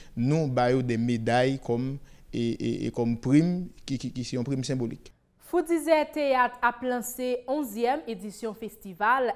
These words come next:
Speaker 2: interculturel Conte en Bâtonnelle, sorti vingt pour arriver vingt-cinq octobre deux mille vingt et un, en baptême, en fin de compte. Pour édition ça qu'a fait Port-au-Prince, Jacques Mel à Classe Caobas, c'est écrivain Evelyne Trouillot qui a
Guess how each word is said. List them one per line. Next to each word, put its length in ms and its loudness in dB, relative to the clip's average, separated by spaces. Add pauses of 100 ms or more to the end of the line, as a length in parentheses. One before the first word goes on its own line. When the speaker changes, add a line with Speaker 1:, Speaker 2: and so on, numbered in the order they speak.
Speaker 2:
interculturel 1080 -4 (340)
Conte 320 -2
en 80 -4
Bâtonnelle, 640 -2
sorti 420 -8
vingt 340 -4
pour 100 -12
arriver 300 -2
vingt-cinq 480 -8
octobre 440 -6
deux 60 -2
mille 220 -10
vingt 160 -8
et 140 -6
un, 200 -8
en 80 -10
baptême, 520 -4 (340)
en 100 -4
fin 160 -6
de 100 -8
compte. 440 -8 (420)
Pour 120 0
édition 360 0
ça 220 4
qu'a 160 2
fait 360 -2
Port-au-Prince, 720 -6 (100)
Jacques 280 0
Mel 340 -4
à 140 -2
Classe 320 -6
Caobas, 640 0 (240)
c'est 240 -6
écrivain 640 0 (100)
Evelyne 340 -2
Trouillot 420 -2
qui 120 -2
a 100 0